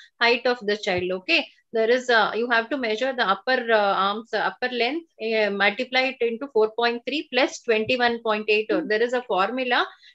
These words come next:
to calculate the standing height in such cases. Okay. Please do read that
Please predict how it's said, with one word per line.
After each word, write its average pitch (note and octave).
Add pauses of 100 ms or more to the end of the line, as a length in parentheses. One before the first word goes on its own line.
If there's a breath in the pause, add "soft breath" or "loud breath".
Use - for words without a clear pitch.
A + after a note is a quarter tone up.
(120)
to D4
calculate C4
the F4
standing C4+ (360)
height B3 (100)
in A#3+
such G#3+
cases. G3
Okay. G3+ (400 loud breath)
Please C4+
do C#4
read A#3+
that B3+